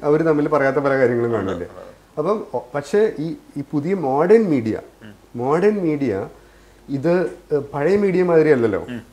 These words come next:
Speaker 2: അല്ല.
Speaker 1: ഇവ-, ഇവര്, ഏഹ്, കുറേ കൂടെ ഈ response അറിയാൻ പറ്റും.
Speaker 2: ഉം.
Speaker 1: അപ്പൊ ആർക്ക് എന്ത് ഇഷ്ടപ്പെടുന്നു എന്ന് അറിഞ്ഞ്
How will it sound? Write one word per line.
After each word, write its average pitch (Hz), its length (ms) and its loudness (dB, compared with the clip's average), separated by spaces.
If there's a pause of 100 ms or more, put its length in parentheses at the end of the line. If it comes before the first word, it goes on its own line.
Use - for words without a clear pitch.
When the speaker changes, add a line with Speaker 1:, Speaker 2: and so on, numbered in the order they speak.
(100)
Speaker 2:
അല്ല. 135 180 -2
Speaker 1:
ഇവ-, 143 100 -6 (200)
ഇവര്, 175 400 0 (560)
ഏഹ്, 139 800 -6
കുറേ 180 320 0
കൂടെ 208 440 2 (120)
ഈ 170 160 -6 (240)
response 196 500 0
അറിയാൻ 170 260 4
പറ്റും. 104 240 -4 (100)
Speaker 2:
ഉം. 107 140 -16 (140)
Speaker 1:
അപ്പൊ 127 160 -2
ആർക്ക് 151 420 0
എന്ത് 170 200 0
ഇഷ്ടപ്പെടുന്നു 180 640 2
എന്ന് 175 140 2
അറിഞ്ഞ് 131 380 2